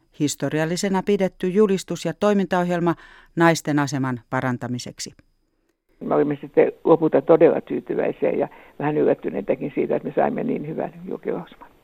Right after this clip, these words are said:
Speaker 1: Näin muistelee kokoukseen osallistunut silloinen ulkoministeri Tarja Halonen. Pekingissä sovittiin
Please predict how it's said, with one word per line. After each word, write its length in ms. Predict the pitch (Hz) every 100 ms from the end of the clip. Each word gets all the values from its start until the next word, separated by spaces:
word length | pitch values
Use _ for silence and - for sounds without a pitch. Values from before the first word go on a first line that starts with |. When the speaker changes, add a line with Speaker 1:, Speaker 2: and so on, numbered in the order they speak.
| _ _ _ _ _ _ _ _ _
Speaker 1:
Näin 240 | 233 269 240
muistelee 480 | 233 226 170 156 156
kokoukseen 580 | 185 180 165 - 160 -
osallistunut 760 | 190 180 165 170 175 165 - - - -
silloinen 520 | - 147 156 202 220
ulkoministeri 720 | 214 175 151 147 143 143 135
Tarja 360 | 143 143 135 123
Halonen. 440 | 135 123 120 90 - _ _ _ _ _ _ _
Pekingissä 460 | 262 285 233 196 202
sovittiin 600 | 233 208 190 175 175